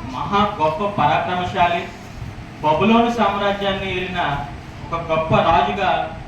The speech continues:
మన బైబిల్ చరిత్రలో తెలుస్తూ ఉంది. ఈ రాజు ఆయన బ్రతికిన విధానం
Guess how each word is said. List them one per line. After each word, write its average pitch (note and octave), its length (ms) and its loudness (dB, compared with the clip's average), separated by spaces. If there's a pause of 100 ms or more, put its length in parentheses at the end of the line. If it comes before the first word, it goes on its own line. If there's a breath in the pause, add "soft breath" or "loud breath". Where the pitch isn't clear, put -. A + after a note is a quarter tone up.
మన D#3 100 -6
బైబిల్ E3+ 460 -2 (120)
చరిత్రలో F3 680 -2 (140)
తెలుస్తూ D#3+ 320 -6
ఉంది. C#3 320 -2 (840)
ఈ - 20 -4
రాజు A3+ 680 4 (1500)
ఆయన G#3+ 200 0
బ్రతికిన A3 560 -4
విధానం A3+ 680 4